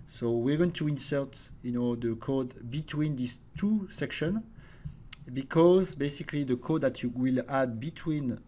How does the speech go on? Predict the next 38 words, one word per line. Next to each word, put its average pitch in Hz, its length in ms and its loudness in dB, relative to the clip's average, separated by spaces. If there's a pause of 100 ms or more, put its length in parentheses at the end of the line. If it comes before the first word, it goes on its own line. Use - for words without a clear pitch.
these 117 280 -4
sections 147 680 -4 (140)
are 123 100 -2
going 135 180 0
to 123 80 -8
be 120 120 0
preserved 139 640 2
when 123 300 0
you 127 140 0
recompile 127 720 0
or 117 40 2
regenerate 135 800 0 (420)
a 123 60 -4
code 123 380 0
from 120 480 -4
S 120 200 -6
T 131 60 -4
M 120 60 0
thirty-two 120 300 -4
Cube 110 220 -8
M 101 100 -6
X. - 320 -16 (1080)
So 175 500 4 (1040)
here 170 160 8
is 190 140 4
the 160 200 6
first 143 540 -2
line 120 200 4
of 113 160 -4
code. 165 480 2 (140)
So 113 540 -2
the 113 160 0
hal 135 500 0
underscore 113 560 -6
G 107 180 -8
P 139 200 -2
I 123 180 4
O 165 220 -2